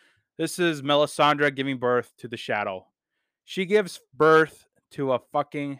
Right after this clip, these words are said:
Shadow. That whole scene is wild. I mean, we have Davos,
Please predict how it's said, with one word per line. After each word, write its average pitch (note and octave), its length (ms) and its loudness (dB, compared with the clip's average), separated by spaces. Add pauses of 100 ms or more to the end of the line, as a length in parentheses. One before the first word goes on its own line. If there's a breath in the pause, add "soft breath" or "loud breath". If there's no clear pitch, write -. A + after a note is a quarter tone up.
Shadow. G#2+ 720 -2 (560)
That E3+ 200 4
whole G3 280 -2
scene F3+ 680 -6 (1400)
is D3 180 0
wild. A2+ 600 0 (400)
I C3+ 120 -2
mean, C#3+ 200 0
we D3 100 -2
have B2 220 0
Davos, E3 720 4